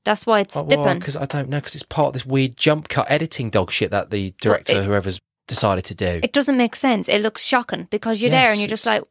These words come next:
Speaker 1: "Well, they're wearing glasses. Is it my D V D? Is it my D V D that's flipping?
Speaker 2: It's just gonna
Speaker 1: What's
Speaker 2: give
Speaker 1: going
Speaker 2: you
Speaker 1: on?"
Speaker 2: a fucking seizure, isn't it? It's
Speaker 1: Well, yeah.
Speaker 2: I don't
Speaker 1: Nearly gave you one <laughs> watching it.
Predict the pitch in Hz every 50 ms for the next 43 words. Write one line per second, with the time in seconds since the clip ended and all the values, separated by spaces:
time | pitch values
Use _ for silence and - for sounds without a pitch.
0 | _ _ - 247 240 233 214 202 247 247 247 277 277 269 254 240 233 247 262 277
1 | 269 - - 160 151 165 - - 226 202 220 - 208 208 202 202 202 196 - 220
2 | 202 208 202 220 233 240 - - - 208 202 202 185 220 220 202 196 240 285 302
3 | 262 - - - 165 - - - 180 - 139 131 - 147 - 170 165 135 143 139
4 | 131 - - - 165 147 139 - - 131 - - 165 180 170 131 107 113 - 123
5 | 107 92 87 - 101 - 277 269 233 202 233 277 247 - _ _ _ _ _ -
6 | - - 131 127 120 117 - - _ _ _ _ _ _ _ _ 240 247 233 208
7 | 196 220 220 190 226 294 320 294 208 226 392 359 - - - _ _ _ - 339
8 | 311 - - - 262 226 247 285